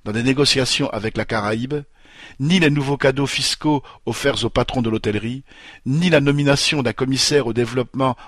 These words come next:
endogène ou commissaire à la cohésion sociale et à la jeunesse ne sont des décisions capables de déranger les positions abusives et dominantes des importateurs-distributeurs et d'arrêter la profitation. » Ainsi,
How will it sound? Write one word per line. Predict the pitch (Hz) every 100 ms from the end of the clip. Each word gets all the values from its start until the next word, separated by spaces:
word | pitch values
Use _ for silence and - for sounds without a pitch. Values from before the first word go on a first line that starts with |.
| -
endogène | 127 120 120 143 135 110 - - -
ou | 120
commissaire | - 127 131 - 147
à | 110
la | 104
cohésion | 135 123 127
sociale | - 113 131 117
et |
à | 110
la | 107
jeunesse | 107 113 131 - - - - -
ne | -
sont | 190 156
des | 135
décisions | 127 123 123 113 143
capables | 147 123 - 131 131
de | 113
déranger | 107 120 120 117 123 127 - -
les | 107
positions | - 123 131 - 117
abusives | 131 123 131 139 110
et |
dominantes | 104 117 117 120 131 - - - -
des | 104
importateurs-distributeurs | 135 127 - 131 143 123 110 - 107 101 113 110 123 127 - - -
et | 117
d'arrêter | 131 123 123 135
la | 123
profitation. » | 110 120 117 110 - 98 90 90 _ _ _ _ _ _ _ _
Ainsi, | 120 117 - 151